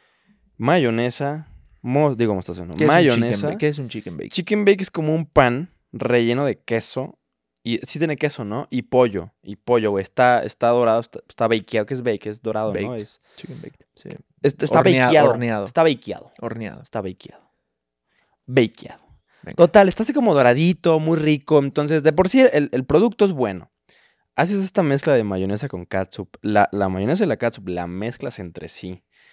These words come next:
Speaker 1: Parte tu chicken bake y lo, lo sopeas con,
Speaker 2: So-,
Speaker 1: con la
Speaker 2: lo
Speaker 1: mezcla.
Speaker 2: sopeas.
Speaker 1: ¿Qué?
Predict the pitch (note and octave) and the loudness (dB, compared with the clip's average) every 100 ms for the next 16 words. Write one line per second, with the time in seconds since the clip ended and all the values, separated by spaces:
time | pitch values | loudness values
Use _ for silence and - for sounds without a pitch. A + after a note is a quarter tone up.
0 | _ _ _ - E3+ - - - E3 D3+ | _ _ _ 2 2 0 -14 -12 -8 -4
1 | B2+ A#2+ A2+ A#2+ A2+ G2+ G2+ - F#2 F#2+ | 0 0 -2 -4 -2 -2 -2 -4 -6 -6
2 | - F2+ - C#3+ B2+ D3+ - - _ _ | -8 -6 -2 0 -2 -6 -18 -20 _ _
3 | G2+ F#2 E2+ - G2 F#2+ F#2+ A2 A#2 F2+ | -8 -8 -10 -8 -6 -4 -4 -4 -6 -8
4 | C#3 A3+ F#2+ D#2+ _ _ _ _ _ _ | -10 -10 -12 -12 _ _ _ _ _ _
5 | - - _ _ _ D3 D3 | -20 -20 _ _ _ -8 -8